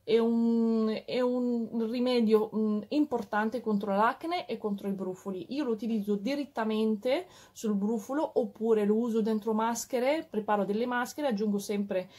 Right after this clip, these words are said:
eh, l'io-, l'olio essenziale o dentro la crema notte,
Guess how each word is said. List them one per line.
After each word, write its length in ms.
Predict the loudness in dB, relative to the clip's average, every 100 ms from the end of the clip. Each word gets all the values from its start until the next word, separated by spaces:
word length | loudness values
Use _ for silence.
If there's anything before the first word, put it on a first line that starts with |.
| -20 -14
eh, 320 | -4 2 2 4
l'io-, 220 | 2 2
l'olio 360 | 0 0 -2
essenziale 680 | -4 -6 -6 -2 0 0 -2
o 180 | 2 2
dentro 300 | 4 0 -2
la 100 | -6
crema 320 | -4 -2 0 2
notte, 580 | 2 0 -4 -2 -2